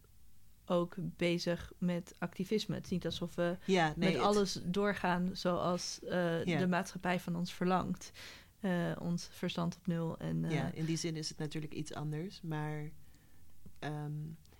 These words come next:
Speaker 2: ik denk dat ik bijvoorbeeld zelf van, ik doe mee, eh, aan, eh, burgerlijke ongehoorzaamheidsacties, maar ook in mijn acti-,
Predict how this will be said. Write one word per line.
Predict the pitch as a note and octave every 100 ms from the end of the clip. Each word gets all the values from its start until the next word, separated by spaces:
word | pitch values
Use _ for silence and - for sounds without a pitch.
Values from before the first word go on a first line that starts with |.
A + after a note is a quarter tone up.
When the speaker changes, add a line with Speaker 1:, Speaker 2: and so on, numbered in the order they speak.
| -
Speaker 2:
ik | - D#3+
denk | E3 F3 F#3 F#3+
dat | D#3 D3+ D#3 - - - - -
ik | - -
bijvoorbeeld | D#3+ F3 D#3+ D#3
zelf | - E3+ D#3+ D3+ F#3 - - - -
van, | - D#3 D3+ D3+
ik | - D3 D3+
doe | D#3+
mee, | D#3+ D#3 D3+ D#3 D#3 D#3+ - -
eh, | C#3+ C#3+ D3 D3+ D3+ D#3+ E3 - - -
aan, | D3 C#3+ C#3+ D3 D3+
eh, | C#3+
burgerlijke | C#3+ C#3+ - D3
ongehoorzaamheidsacties, | D3+ C#3+ D#3+ E3 E3 D#3+ D#3 - D3 - E3 G#3 - - - - - - - - - - - - - - -
maar | D#3 D#3 D#3 D3+ D3+ D3+ D#3+ - - - -
ook | E3 F3 F3
in | - F3 E3+
mijn | D#3+
acti-, | - D3 D#3